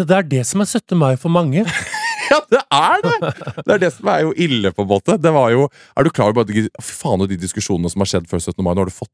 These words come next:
Speaker 2: med deg alle de, eller? Jeg synes det er litt gøy å snakke om når, når alle diskusjoner er liksom lagt seg. Det er ikke noe gøy å være med når alle gjør det, men nå synes jeg det er gøy. Nå synes jeg det er gøy å diskutere det der barnas dag, og at man ikke skal, jeg er jo sånn at man serveres alkohol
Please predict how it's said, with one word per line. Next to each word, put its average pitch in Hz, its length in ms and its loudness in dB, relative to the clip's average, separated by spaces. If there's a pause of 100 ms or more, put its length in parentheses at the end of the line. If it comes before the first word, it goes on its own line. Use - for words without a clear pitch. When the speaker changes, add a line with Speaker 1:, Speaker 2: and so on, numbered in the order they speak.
Speaker 2:
med 85 80 -4
deg 90 80 0
alle 82 160 -2
de, 90 80 0
eller? 156 220 0
Jeg 139 80 0
synes 147 100 -6
det 160 60 2
er 143 80 -6
litt 135 80 -4
gøy 143 80 0
å - 20 -14
snakke - 240 -6
om 123 160 0
når, 139 140 0 (400)
når 123 180 2 (140)
alle 113 180 0
diskusjoner 98 640 -2
er 123 140 0
liksom 131 160 0 (100)
lagt - 380 -8
seg. 196 180 0 (360)
Det 110 80 -6
er 123 80 2
ikke 156 100 0
noe 143 60 2
gøy 139 100 6
å 143 100 -4
være 139 320 2
med 95 120 0
når - 140 0
alle 90 240 -2
gjør 87 180 0
det, 170 60 2 (340)
men 143 160 4
nå 147 100 2 (140)
synes 151 160 -2
jeg 110 120 2
det 110 80 2
er 101 100 -2
gøy. 101 80 4 (100)
Nå 139 120 0 (120)
synes 220 160 -4
jeg 143 120 2
det 127 80 2
er 113 100 -4
gøy 98 100 4
å 98 60 -2
diskutere 104 540 0 (400)
det 113 160 2
der 107 200 2
barnas 95 520 0
dag, 92 360 2
og 82 120 2
at - 120 -6
man 101 120 0
ikke 92 240 -6
skal, 92 280 0
jeg 110 280 0
er 98 160 -2
jo 92 80 -4
sånn 98 100 -4 (100)
at - 120 -6
man 101 120 0
serveres 92 500 -2 (140)
alkohol 92 400 -2